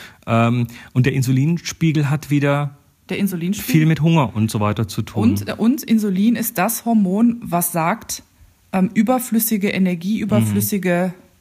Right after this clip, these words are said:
Speaker 2: f-, überflüssiges
Speaker 1: Genau.
Speaker 2: Fett ab in die Fettzellen. Also Ins-, das Vorhandensein von Energie,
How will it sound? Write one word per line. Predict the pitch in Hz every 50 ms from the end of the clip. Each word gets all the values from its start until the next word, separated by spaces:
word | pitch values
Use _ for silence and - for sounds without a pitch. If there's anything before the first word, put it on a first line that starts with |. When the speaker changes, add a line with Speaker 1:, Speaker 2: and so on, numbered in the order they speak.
| _ _ _ _ _ _ _ _ _ -
Speaker 2:
f-, | - - - -
überflüssiges | 196 190 208 202 196 196 202 202 196 180 190 190
Speaker 1:
Genau. | 98
Speaker 2:
Fett | 196 208 226 - - -
ab | - 185 - -
in | 202 208
die | 220
Fettzellen. | - - 185 170 - - 160 151 156
Also | - 175 185
Ins-, | - - 202 196 196 - - -
das | - 202 196 202
Vorhandensein | - - 190 175 220 269 294 311 269 254 220 226 226
von | - 214 -
Energie, | - 196 185 175 165 170 190 226 254 262